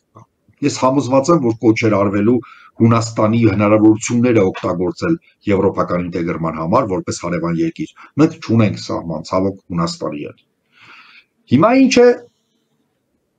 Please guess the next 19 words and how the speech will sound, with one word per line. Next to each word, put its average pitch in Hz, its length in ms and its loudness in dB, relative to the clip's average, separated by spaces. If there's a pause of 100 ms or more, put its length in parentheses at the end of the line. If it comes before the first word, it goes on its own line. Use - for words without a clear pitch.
(120)
ասում 165 360 0
Թուրքիան։ 113 480 0 (1080)
Էդպես 127 440 0
է, 95 160 0 (1400)
ուրեմն 151 420 2 (540)
ոչ 120 220 2 (100)
մեկ 165 240 0
չի - 180 -2
լինի 98 320 0
Եվրամիության 95 680 0
անդամ 87 320 -6 (300)
այս 80 200 -8
տարածաշրջանից, 78 840 -8
իմիջիալոց 117 580 2
նաև 110 240 0
Վրաստանին 85 560 -2
է - 60 -10
դա - 100 -14
վերաբերվում։ - 540 -14